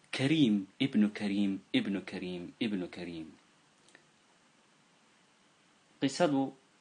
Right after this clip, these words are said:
Nebi Yuusuf calayhi salaam waxay ku bilaabmaysaa Nebi Yuusuf oo ah wiil yar ayaa waxa uu arkayaa riyo. Wuxuu arkay koob iyo toban meere, qorraxda iyo dayaxa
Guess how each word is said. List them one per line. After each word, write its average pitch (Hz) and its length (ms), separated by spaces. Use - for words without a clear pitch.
Nebi 127 320
Yuusuf 104 240
calayhi 110 240
salaam 110 320
waxay 123 240
ku 147 80
bilaabmaysaa 101 720
Nebi 107 320
Yuusuf 98 240
oo 95 160
ah 107 400
wiil 110 240
yar 101 240
ayaa 139 240
waxa 151 240
uu 104 160
arkayaa 101 480
riyo. 92 320
Wuxuu 104 160
arkay 127 480
koob 120 240
iyo 117 160
toban 110 320
meere, 101 480
qorraxda 110 640
iyo 107 160
dayaxa 110 560